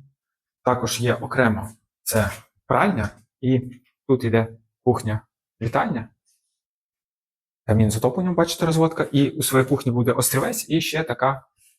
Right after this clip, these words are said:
кухонна кладова. Також є в будинку, це закрита тераса, ділянка вісім соток, сам будинок.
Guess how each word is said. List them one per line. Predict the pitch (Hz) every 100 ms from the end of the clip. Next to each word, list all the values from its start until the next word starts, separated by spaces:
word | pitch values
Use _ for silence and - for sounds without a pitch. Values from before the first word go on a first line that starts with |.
| _ _ _ _ _ _
кухонна | - 117 127 110
кладова. | 110 110 90 - - _ _
Також | 117 - -
є | 113 95 - - _
в | 110
будинку, | 117 120 107 98 - - - - _ - - -
це | - - - - _ _ - - _ _ _ _ -
закрита | 113 - 117 104
тераса, | 117 107 - 190 185 _ _ - -
ділянка | 123 131 110 107
вісім | 131 - 113
соток, | 170 - 196 - _ _ _ -
сам | - 117
будинок. | 110 147 214 -